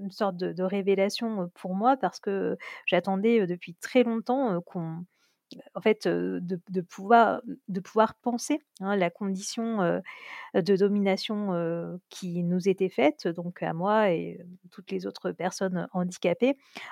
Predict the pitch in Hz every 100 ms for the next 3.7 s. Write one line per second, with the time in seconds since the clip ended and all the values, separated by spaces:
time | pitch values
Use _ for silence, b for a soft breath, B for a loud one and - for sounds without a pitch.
0 | - 220 214 175 180 180 180 247 220 196
1 | 247 - 170 208 214 240 - 208 208 202
2 | 247 - 214 - 196 185 - 226 208 190
3 | - 190 - 277 - - 190